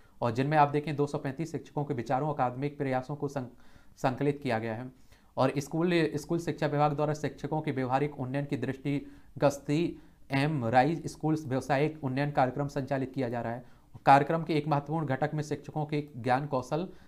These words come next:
अभिव्यक्तियों को सतत रूप से सुदृढ़ बनाने के लिए भारत सरकार की दीक्षा पोर्टल पर कुल उनचास गुणवत्तापूर्ण डिजिटल प्रशिक्षण संचालित किए गए हैं और यह शिक्षकों को डिजिटल माध्यमों से उनकी गति के अनुसार रोचक और आनंदमय तरीके से सीखने,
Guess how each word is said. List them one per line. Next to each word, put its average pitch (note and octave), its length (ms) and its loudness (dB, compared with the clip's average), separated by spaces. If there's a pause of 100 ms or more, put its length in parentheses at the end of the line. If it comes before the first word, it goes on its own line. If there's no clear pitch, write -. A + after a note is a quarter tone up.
(120)
अभिव्यक्तियों C#3+ 540 2
को D#3 100 -2
सतत D3 300 -4
रूप C#3+ 120 0
से C#3+ 160 -4
सुदृढ़ C#3 420 -2
बनाने C3 320 -2
के D3+ 100 -6
लिए C#3+ 100 0
भारत B2+ 220 2
सरकार C#3 340 -2
की C#3 120 -4
दीक्षा A#2+ 320 -4
पोर्टल C3+ 300 -2
पर E3+ 260 -4 (340)
कुल D#3+ 140 6
उनचास D3 580 0
गुणवत्तापूर्ण C#3+ 720 0
डिजिटल B2+ 420 0 (400)
प्रशिक्षण D#3 440 0
संचालित C#3+ 480 -2
किए B2 160 0
गए A#2 120 -4
हैं B2 200 -10 (440)
और C3+ 240 4
यह D3+ 140 8
शिक्षकों D3+ 460 -2
को D#3+ 100 0
डिजिटल C#3 340 0
माध्यमों C#3 360 0
से D3+ 120 -4
उनकी C#3 240 -2
गति B2+ 260 -4
के D3 100 0
अनुसार C3 260 -2
रोचक B2 340 -4
और C3 220 -2 (260)
आनंदमय C#3+ 420 2
तरीके B2+ 340 0
से D3 140 -4
सीखने, C3+ 440 -6